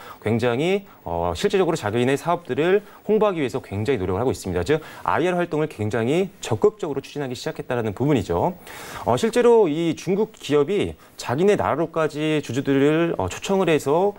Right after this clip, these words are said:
공장을 보여주고 회사를 보여줬던 케이스는 거의 없었는데요. 최근 들어서 이렇게 많은 행동들을 하고 있는 걸 봤을 때 그만큼 중국도 이제 한국 시장에서, 어, 굉장히 노력을 좀 하고 있다라는 것들을 우리가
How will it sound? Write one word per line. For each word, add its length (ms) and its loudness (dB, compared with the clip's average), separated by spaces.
공장을 420 2
보여주고 400 0
회사를 300 0
보여줬던 400 0
케이스는 420 -4
거의 280 2
없었는데요. 640 0
최근 280 2
들어서 280 2
이렇게 360 0
많은 420 0
행동들을 400 2
하고 140 0
있는 140 0
걸 120 2
봤을 300 -4
때 440 0
그만큼 440 -2
중국도 540 -2
이제 360 0
한국 260 -2
시장에서, 540 0
어, 200 -2
굉장히 260 0
노력을 240 4
좀 140 -6
하고 160 -4
있다라는 340 -2
것들을 300 -4
우리가 380 0